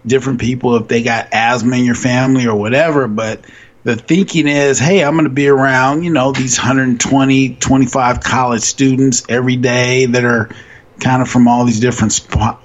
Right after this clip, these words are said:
parts." And unless you're like, I believe it's Notre Dame, who's able to just pretty much buy out a hotel and keep everybody somewhat quarantined, if you don't have those type of dollars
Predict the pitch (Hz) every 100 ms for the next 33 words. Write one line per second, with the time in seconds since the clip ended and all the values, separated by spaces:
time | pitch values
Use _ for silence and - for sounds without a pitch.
0 | - - - 139 143 156 - - - -
1 | 120 120 113 117 120 127 131 139 127 139
2 | 131 127 123 120 - - - - - 151
3 | 143 135 139 143 139 120 123 135 143 120
4 | 131 117 117 131 123 123 120 - - -
5 | 147 127 123 117 110 123 123 110 123 131
6 | - 123 117 127 117 - 131 120 123 123
7 | 120 117 117 113 110 - - - 127 123
8 | 101 - - 185 143 117 131 127 127 123
9 | 123 - - - - 143 156 202 185 156
10 | 151 147 147 139 143 139 120 104 139 214
11 | 240 151 123 135 131